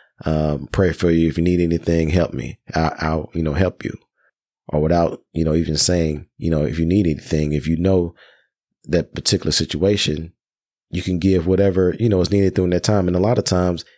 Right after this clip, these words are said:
it doesn't have to be anything monetary. It can just be something about time, putting your time in, you know, seeing the actual, uh, tangible effort within that. And, and I do believe that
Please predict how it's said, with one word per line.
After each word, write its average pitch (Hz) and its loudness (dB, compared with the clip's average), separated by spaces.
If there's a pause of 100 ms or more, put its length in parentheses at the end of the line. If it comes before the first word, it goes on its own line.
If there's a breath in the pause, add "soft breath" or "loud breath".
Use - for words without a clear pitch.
it 107 -2
doesn't 107 2
have 101 2
to 90 -10
be 92 2
anything 85 -2
monetary. 82 2
It 85 -4
can 85 -2
just 78 -2
be 87 0
something 85 -2
about 80 -2
time, 78 -4 (480 soft breath)
putting 90 0
your 82 2
time 85 0
in, 78 -2 (580 loud breath)
you 85 0
know, 80 0
seeing 82 2
the 73 -2
actual, 80 0
uh, 73 -2
tangible 80 -2
effort - -2
within 87 0
that. 67 -6 (240)
And, 78 -2 (300)
and 82 0
I 87 0
do 101 0
believe 90 0
that 76 0